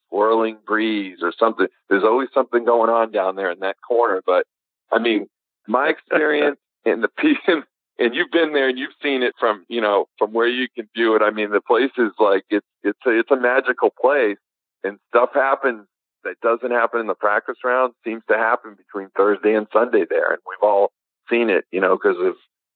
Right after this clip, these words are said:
all the, all the great, you know, tournaments that we've been able to, you know, to witness. But I mean, what I've learned from all the pros that I've been around, and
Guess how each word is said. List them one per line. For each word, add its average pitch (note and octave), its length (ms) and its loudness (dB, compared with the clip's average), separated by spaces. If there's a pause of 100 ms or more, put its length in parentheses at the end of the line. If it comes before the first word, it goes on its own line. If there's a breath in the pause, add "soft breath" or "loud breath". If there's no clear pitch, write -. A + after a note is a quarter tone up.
all G#2 200 4
the, G2 300 2
all G2 140 4
the G2 80 2
great, G#2 320 0 (220)
you G2+ 100 -6
know, F#2 140 0 (120)
tournaments G#2 460 0
that E2 240 4
we've F#2 240 -4
been G2 140 -2
able F#2+ 220 4
to, F2 180 2 (500)
you G#2 100 0
know, F2+ 140 2
to - 140 -2
witness. F2 400 0 (160)
But F#2+ 220 2 (680)
I F#2 60 2
mean, A2 160 -2
what B2+ 200 2
I've D3 240 0
learned C#3 420 -2 (120)
from G2+ 280 0 (180)
all A2+ 300 2
the A#2 100 -12 (100)
pros A2+ 480 0 (340)
that F2 140 -2
I've G#2+ 300 -2
been A2+ 120 -2
around, A2 400 2 (180)
and G2 140 -12